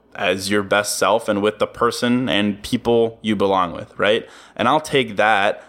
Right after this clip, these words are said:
hot mess of a life any day over living content,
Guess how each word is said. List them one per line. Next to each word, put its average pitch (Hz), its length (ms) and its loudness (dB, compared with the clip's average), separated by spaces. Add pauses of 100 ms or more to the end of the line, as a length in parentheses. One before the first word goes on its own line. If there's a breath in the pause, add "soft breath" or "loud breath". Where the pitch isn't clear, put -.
hot - 300 0
mess 117 280 0
of 110 80 2
a 107 60 4
life 101 380 2
any 113 240 0
day 107 420 2 (200 loud breath)
over 110 360 2
living 110 480 2 (300 loud breath)
content, 117 720 -2